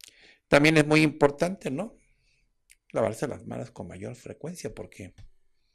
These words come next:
al sonarse la persona, ¿verdad? Es cuando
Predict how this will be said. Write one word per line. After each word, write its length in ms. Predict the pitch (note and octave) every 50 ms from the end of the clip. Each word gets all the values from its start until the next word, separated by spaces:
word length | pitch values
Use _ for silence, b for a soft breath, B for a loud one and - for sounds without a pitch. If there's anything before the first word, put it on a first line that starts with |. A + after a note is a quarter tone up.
| _ _ _ _ _ _ _ _
al 140 | - A2 G#2+
sonarse 440 | - - A#2 A#2+ B2+ B2+ B2+ - C3
la 180 | A#2+ A2 G#2 -
persona, 400 | A2+ A#2+ - - D#3 D3+ D3 C#3+
¿verdad? 360 | C3 - F#2 G2 G#2 C3+ - _ _ _ _ _ _ _ _ _ _ _ _ _ _ _ _ _ _ _ _ _ _ _ _ _ _ _ _ _ _ -
Es 140 | A2 G2+ -
cuando 500 | - - G#2+ G#2 G2 F#2 F#2 F2+ - G2+